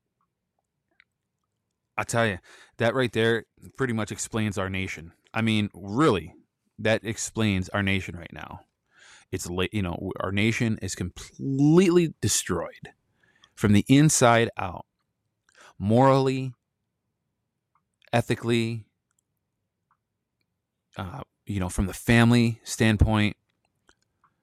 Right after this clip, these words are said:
uh, it seems like sexu-, sexually, um, educationally, I mean, eh, uh, religiously, our nation is destroyed. And why?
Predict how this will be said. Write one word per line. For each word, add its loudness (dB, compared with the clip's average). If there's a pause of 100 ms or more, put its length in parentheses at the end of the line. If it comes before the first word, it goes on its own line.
(220)
uh, -2
it -8
seems 0
like -6
sexu-, 0
sexually, -2 (680)
um, -2 (880)
educationally, -2
I -4
mean, 0
eh, -10 (320)
uh, -10 (220)
religiously, 4 (100)
our 6
nation -2 (1160)
is -4
destroyed. -2
And -2
why? -4